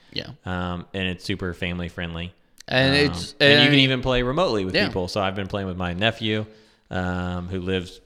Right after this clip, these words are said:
Speaker 2: three hours away.
Speaker 1: Yeah.
Speaker 2: Um, so yeah, that's a great, great game. If you ever played Harvest Moon back in the day,
Speaker 1: Mm-hmm.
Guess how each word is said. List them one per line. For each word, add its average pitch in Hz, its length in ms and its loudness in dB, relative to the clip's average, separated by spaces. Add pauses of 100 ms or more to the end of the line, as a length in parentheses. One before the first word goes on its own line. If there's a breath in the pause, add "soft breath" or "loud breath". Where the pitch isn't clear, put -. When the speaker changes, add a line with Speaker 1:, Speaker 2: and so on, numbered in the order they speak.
(160)
Speaker 2:
three 98 180 0
hours 92 220 -2
away. 113 400 -2 (440 soft breath)
Speaker 1:
Yeah. 90 440 -4
Speaker 2:
Um, 87 180 -10
so - 180 -4
yeah, 95 240 0
that's 95 200 -2
a 95 60 -2
great, 90 500 -4
great 90 240 -8
game. 87 300 -8
If 92 120 -6
you 98 140 0
ever 110 100 2
played 101 280 0
Harvest 95 360 -2
Moon 110 400 0
back 104 220 -2
in 104 80 -6
the 101 60 -6
day, 123 260 2
Speaker 1:
Mm-hmm. 123 220 0